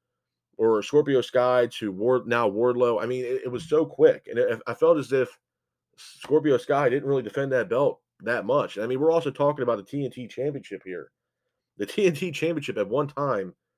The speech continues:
was more predominantly shown on A E W television than the actual A E W World Championship.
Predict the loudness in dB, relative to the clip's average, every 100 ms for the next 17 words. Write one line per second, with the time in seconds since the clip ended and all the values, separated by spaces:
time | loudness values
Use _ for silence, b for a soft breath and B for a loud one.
0 | _ _ -10 -4 2 4 4 2 0 0
1 | 0 -2 -2 -2 0 -2 -2 -4 -2 0
2 | 0 -2 -6 -10 -10 -8 -8 -6 -6 -6
3 | -6 -8 -4 -2 -2 -4 -2 -2 -2 -6
4 | -8 -10 -12 -12